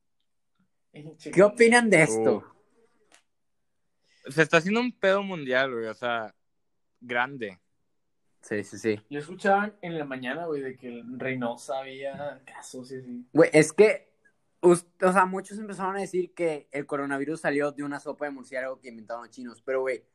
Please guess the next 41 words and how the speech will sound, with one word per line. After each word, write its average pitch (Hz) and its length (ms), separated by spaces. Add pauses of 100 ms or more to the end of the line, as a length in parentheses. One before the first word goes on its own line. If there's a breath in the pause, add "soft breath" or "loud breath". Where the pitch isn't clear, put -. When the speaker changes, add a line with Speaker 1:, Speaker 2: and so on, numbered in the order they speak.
(340)
Speaker 2:
yo 147 140
estuve 175 220
investigando 165 520
Speaker 3:
Ni 117 60
de 110 140
pedo. 104 420
Speaker 2:
y 170 140
resulta 170 720 (500)
que 160 140
en 151 100
China 190 460
hay 175 160
una 196 180
patente 160 520
del 170 120
coronavirus, 135 560
o - 20
sea, 127 120
como 131 200
que 135 100
lo 135 40
invita-, 135 380
lo 143 100
inventaron 147 460
en 175 80
un 165 80
laboratorio, 156 720 (800)
o 170 80
sea, 160 160
saca, 170 200
es 147 120
parte 165 320
del 185 60
Speaker 1:
Sí, 175 40
Speaker 2:
gobierno. 147 460
Speaker 1:
sí, - 80
sí, - 80
tiene 180 180
cura, 180 240 (100)
ya 247 120
cosa. - 260